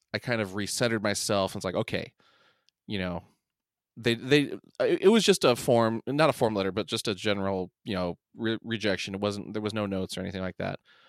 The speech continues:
Um, and so after a day, I kind of,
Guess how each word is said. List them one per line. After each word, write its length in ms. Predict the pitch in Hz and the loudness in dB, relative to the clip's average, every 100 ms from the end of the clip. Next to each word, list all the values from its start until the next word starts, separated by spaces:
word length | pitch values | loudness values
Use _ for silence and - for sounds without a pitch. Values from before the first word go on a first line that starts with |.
| _ _ _ - | _ _ _ -4
Um, 340 | 101 87 - _ _ _ _ _ - 156 | -2 -4 -12 _ _ _ _ _ -6 -4
and 120 | 123 | 0
so 580 | - 135 113 107 104 104 _ _ _ _ _ _ | 2 4 6 4 2 -4 _ _ _ _ _ _
after 360 | 131 135 - 151 | 2 2 4 4
a 60 | 120 | 6
day, 560 | 135 135 113 104 101 - _ _ _ - | 6 6 6 4 0 -8 _ _ _ -4
I 40 | |
kind 240 | 135 113 | 2 2
of, 100 | 101 | 0